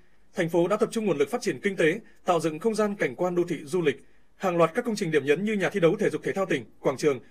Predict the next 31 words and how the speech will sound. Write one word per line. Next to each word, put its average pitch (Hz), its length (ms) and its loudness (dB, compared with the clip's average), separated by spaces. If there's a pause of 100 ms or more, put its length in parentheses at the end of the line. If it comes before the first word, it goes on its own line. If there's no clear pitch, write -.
(140)
công 220 140 2
viên 202 120 2
văn 196 80 -2
hóa 170 200 0
Tràng - 200 -4
An, 170 200 -2 (260)
nạo 160 180 2
vét 214 200 -2
và 160 160 0
kè 156 180 0
sông 208 180 0
Vân, 202 180 0 (280)
kè 160 180 6
hồ 151 140 2
Máy 135 140 -2
Xay, 190 260 0 (160)
hồ 170 180 4
Biển 147 180 0
Bạch, 135 140 0 (500)
tất 254 140 2
cả 156 180 2
giúp 226 120 -4
diện 175 140 0
mạo 139 140 0
của 156 100 -6
thành 143 120 0
phố 156 240 2
ngày 180 160 2
càng 135 200 -2
khởi 131 160 -2
sắc. 226 160 -4